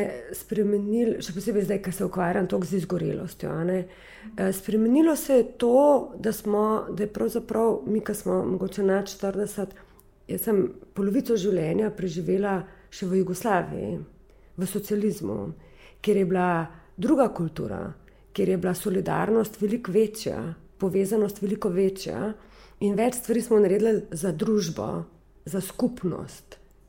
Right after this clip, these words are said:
Ja. Potem pa z, eh, m, osamosvojitvijo nekako smo zadihali na drugačen način. Zdaj pa po kar več kot dvajsetih letih te samostojne države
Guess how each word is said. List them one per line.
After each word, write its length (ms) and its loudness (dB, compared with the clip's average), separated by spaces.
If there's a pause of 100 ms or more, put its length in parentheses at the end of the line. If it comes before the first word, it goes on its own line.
(100)
Ja. 200 -4 (360)
Potem 300 2
pa 180 4
z, 180 -6
eh, 540 2
m, 400 4
osamosvojitvijo 1000 0 (600)
nekako 320 0
smo 180 4
zadihali 480 4
na 60 6
drugačen 640 0
način. 460 2 (640)
Zdaj 260 4
pa 120 8
po 220 6 (380)
kar 340 4
več 260 0
kot 140 0
dvajsetih 540 0
letih 400 2 (200)
te 300 4 (320)
samostojne 600 2
države 560 0